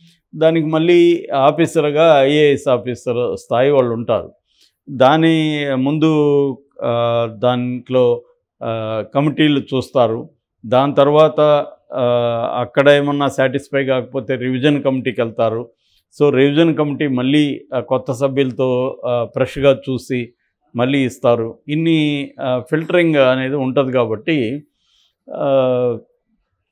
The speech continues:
దాంట్లోకి కోర్టులు ఇన్వాల్వ్ కావు మామూలుగా. చాలాసార్లు ఇప్పుడు ఇంతకుముందు కూడా కాశ్మీర్ ఫైల్స్ విషయంలో కోర్టుకెళ్ళారు,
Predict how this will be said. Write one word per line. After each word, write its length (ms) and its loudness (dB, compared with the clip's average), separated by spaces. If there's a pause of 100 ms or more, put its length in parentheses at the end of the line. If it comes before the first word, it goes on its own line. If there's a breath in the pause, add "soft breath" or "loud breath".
(320)
దాంట్లోకి 600 0
కోర్టులు 420 0
ఇన్వాల్వ్ 440 4
కావు 200 -8
మామూలుగా. 420 -6 (220)
చాలాసార్లు 560 4
ఇప్పుడు 220 -4
ఇంతకుముందు 440 -2
కూడా 480 4
కాశ్మీర్ 520 -2
ఫైల్స్ 300 0
విషయంలో 360 -4
కోర్టుకెళ్ళారు, 720 -2